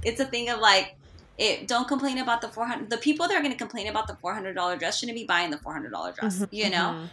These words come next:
Speaker 2: Well,
Speaker 1: It's
Speaker 2: I
Speaker 1: like
Speaker 2: think that, I think people were up in arms because they're now, like, eight hundred.
Speaker 1: Ooh.
Speaker 2: Have you seen that? They're, like, eight hundred dollars,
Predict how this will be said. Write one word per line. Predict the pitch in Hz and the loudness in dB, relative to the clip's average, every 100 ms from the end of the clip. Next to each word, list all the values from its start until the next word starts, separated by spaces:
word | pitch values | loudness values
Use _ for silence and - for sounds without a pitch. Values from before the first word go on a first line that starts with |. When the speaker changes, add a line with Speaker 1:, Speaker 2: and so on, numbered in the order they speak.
| - | 0
Speaker 2:
Well, | 294 277 | 6 6
Speaker 1:
It's | |
Speaker 2:
I | 262 | 6
Speaker 1:
like | |
Speaker 2:
think | 170 294 466 | 2 2 0
that, | - | 2
I | 254 | 2
think | 247 359 - | 2 -4 -2
people | 262 240 254 | -2 2 2
were | 214 | 4
up | 202 202 | 2 0
in | |
arms | 185 240 - | -2 -2 -2
because | - 208 | -4 0
they're | 226 226 | 0 0
now, | 302 370 | 0 -2
like, | 285 - - | -2 -4 -8
eight | 202 269 | -6 -4
hundred. | - - - - 202 - _ _ _ _ - | -6 -6 -6 -6 -6 -12 _ _ _ _ -4
Speaker 1:
Ooh. | 240 165 165 | -2 -4 -6
Speaker 2:
Have | - 226 | -2 0
you | 294 | 0
seen | - 196 | 0 0
that? | 226 294 339 226 | 2 0 -2 4
They're, | 240 | 4
like, | 262 370 - | 4 0 0
eight | 226 233 | 0 2
hundred | 226 202 | 0 0
dollars, | 180 175 170 - - - - | 0 0 0 -6 -12 -14 -14